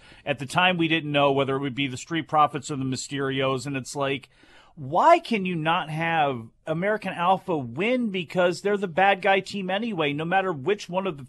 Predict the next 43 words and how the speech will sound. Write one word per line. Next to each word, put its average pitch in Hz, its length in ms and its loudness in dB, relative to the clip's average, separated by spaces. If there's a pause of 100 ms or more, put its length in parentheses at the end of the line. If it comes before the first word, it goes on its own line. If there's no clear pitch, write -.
three 175 240 -8
teams 180 580 -8 (240)
comes 196 260 -4
out 190 140 6
of 156 140 0
day 180 180 2
one 180 300 -2
with 165 140 -2
those 156 240 0
belts, 233 580 0 (440)
you 202 280 -2
can 269 180 -2
have 220 380 2
American 233 480 0
Alpha 208 380 0
face 208 360 -2
them, 156 140 -4
and 143 100 -2
you 143 60 -4
can 156 160 -4
have 175 180 4
that 170 180 4
little 185 260 0
thing 196 360 -4
that, 147 320 0 (500)
you 160 140 -2
know, 147 300 6
not 156 400 4
that 156 260 2 (320)
Otis 190 320 4
is 151 140 -4
impervious 180 640 0
to 139 80 2
anything, 131 520 0
but 175 140 -2
at 156 180 -4
the 175 80 4
very 170 380 2
least 139 380 -2
that 147 100 0
he's 151 160 -6
got 156 180 2
something 147 640 -2